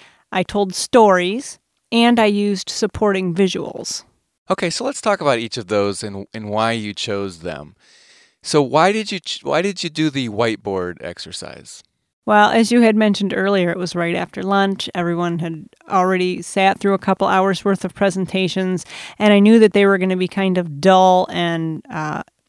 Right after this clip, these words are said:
Speaker 1: you know, not really mentally focused. And I wanted to really pull 'em right into the topic. And so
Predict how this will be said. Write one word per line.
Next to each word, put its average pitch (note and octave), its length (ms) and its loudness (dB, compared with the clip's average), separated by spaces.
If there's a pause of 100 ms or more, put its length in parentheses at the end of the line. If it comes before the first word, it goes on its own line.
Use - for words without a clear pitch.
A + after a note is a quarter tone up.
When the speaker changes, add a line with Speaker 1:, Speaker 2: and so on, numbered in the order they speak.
(460)
Speaker 1:
you F#3+ 80 0
know, F3 140 0
not F#3 280 2
really F#3+ 240 4
mentally F3 800 0 (300)
focused. G3 520 2
And G3 100 4
I F#3+ 80 6
wanted A3+ 340 6
to F3+ 80 6
really G3+ 320 6
pull A#3+ 340 6
'em F3+ 160 4
right F#3+ 240 4
into F#3 680 2 (460)
the F#3 100 0
topic. - 580 0
And F3 180 -4
so E3+ 380 0